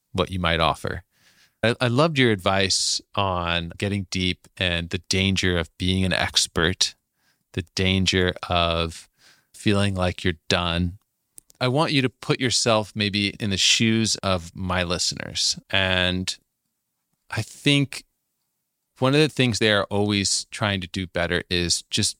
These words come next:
be more powerful in their communication, be more persuasive in their communication. You're such a great communicator.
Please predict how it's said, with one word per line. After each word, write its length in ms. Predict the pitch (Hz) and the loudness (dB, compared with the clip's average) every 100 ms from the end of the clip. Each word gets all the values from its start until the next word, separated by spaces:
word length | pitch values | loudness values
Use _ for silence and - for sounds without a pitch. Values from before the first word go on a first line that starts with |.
| _ | _
be 120 | 120 | 2
more 200 | 123 120 | 4 4
powerful 720 | 110 - 90 87 - 90 87 - | 2 0 0 -2 -4 -6 -6 -6
in 100 | 87 | -6
their 100 | 73 | -6
communication, 840 | - 87 67 - - - - - _ _ _ _ | -6 -6 -6 -8 -6 -6 -8 -14 _ _ _ _
be 120 | 104 | 2
more 420 | 107 104 101 98 | 4 4 4 2
persuasive 760 | 95 - 92 - 87 85 - 85 | 0 -2 -2 0 2 2 0 -2
in 80 | 82 | -4
their 80 | 80 | -4
communication. 640 | - 82 80 - 78 90 | -4 -6 -4 -6 -6 -6
You're 80 | 92 | -2
such 240 | - 147 | 0 0
a 40 | 113 | 2
great 220 | 101 90 | 0 0
communicator. 680 | - 92 90 - 87 82 | -2 0 0 -2 0 0